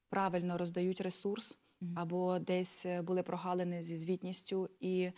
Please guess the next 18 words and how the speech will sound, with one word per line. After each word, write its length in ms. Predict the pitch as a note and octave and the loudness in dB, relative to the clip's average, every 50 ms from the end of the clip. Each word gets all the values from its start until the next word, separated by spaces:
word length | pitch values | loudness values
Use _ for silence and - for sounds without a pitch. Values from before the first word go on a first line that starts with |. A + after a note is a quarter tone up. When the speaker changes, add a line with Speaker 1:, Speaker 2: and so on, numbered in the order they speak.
| - - - - - _ - - | -14 -20 -20 -20 -20 _ -10 -6
Speaker 1:
е, 260 | E3+ F3 F3 F3 F3 F3 | -4 -2 0 0 0 0
зараз 300 | E3+ G3+ G#3 G#3+ G#3 - - | 2 2 0 0 0 -2 -2
організації 880 | F#3 G3 F#3 F#3+ F#3+ F3+ G3+ G3 G3 - - - F#3+ F3+ F#3 F#3 F#3 E3+ | -2 0 0 0 0 0 0 0 0 0 -2 -4 -2 -2 0 0 2 2
стали, 500 | E3+ - - - F3+ F#3 F3+ F3+ F3+ F3+ - - | 2 2 2 2 2 2 2 2 0 -2 -4 -6
е, 300 | F3 F3+ F3 E3+ F3 E3+ E3+ - _ _ | -4 -4 -4 -4 -4 -4 -6 -8 _ _
вимагати 720 | - E3+ F#3 F#3+ F#3+ F#3+ G3 G3 F#3+ - - G3 F#3 F#3 F#3 - - - _ _ _ _ _ _ _ - | -4 -2 -2 0 0 0 -2 -2 -4 -2 -2 0 0 0 -2 -4 -14 -20 _ _ _ _ _ _ _ -4
більшого. 600 | - F3 G3+ F3+ E3 - - D3+ D3 E3 D#3 D#3+ - _ _ _ _ _ _ - | 2 4 4 4 4 2 0 -2 -4 -6 -8 -10 -10 _ _ _ _ _ _ -4
«Якщо 320 | - F#3+ F3+ - - G#3+ G3 | -2 -2 -2 0 0 0 2
ви 100 | F#3+ F#3 | 2 2
працюєте, 520 | - G3 F3+ - - A3+ A3 G#3 G#3 F#3 | 0 0 0 0 2 4 4 4 2 0
покажіть 460 | F3 - F3+ - F3+ E3+ E3+ D#3+ - | -2 -2 -2 -2 0 0 0 -2 -4
вашу 240 | - D3+ D3+ - E3 | -6 -8 -8 -6 -6
роботу». 360 | D#3 D#3 D3+ D3+ C#3+ - - - | -6 -4 -4 -4 -6 -6 -6 -6
Speaker 2:
Мгм. 260 | F#3+ F3 E3+ E3+ F3 E3+ _ _ _ - - | -4 -2 -2 -4 -6 -8 _ _ _ -8 -4
Speaker 1:
Е, 260 | F3 E3+ E3+ E3+ F3 | -4 -2 0 0 0
вони 540 | E3+ F3+ F#3+ F#3+ G3 G3+ G#3 G#3+ A3 A3 G#3+ | 0 0 -2 0 2 2 2 2 2 0 0
не 160 | G3+ G3+ G3+ | 0 -2 -2
просто 420 | G3+ A3 G#3+ G#3 - - F#3+ - | 0 -2 -2 -2 -2 -2 -4 -2